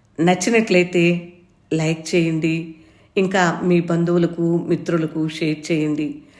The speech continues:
నా ఛానల్ సబ్స్క్రైబ్ చేయనట్లయితే సబ్స్క్రైబ్ చేయండి ప్లీజ్.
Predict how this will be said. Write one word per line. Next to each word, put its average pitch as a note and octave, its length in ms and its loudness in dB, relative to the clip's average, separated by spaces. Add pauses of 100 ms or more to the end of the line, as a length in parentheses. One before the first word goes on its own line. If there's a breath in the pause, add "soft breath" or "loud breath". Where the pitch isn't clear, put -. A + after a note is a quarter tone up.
(220 loud breath)
నా A3 100 6
ఛానల్ A3 360 2
సబ్స్క్రైబ్ G3+ 640 -4
చేయనట్లయితే E3+ 800 0 (300 loud breath)
సబ్స్క్రైబ్ E3+ 760 -4
చేయండి D3+ 480 -4 (320)
ప్లీజ్. D#3+ 360 0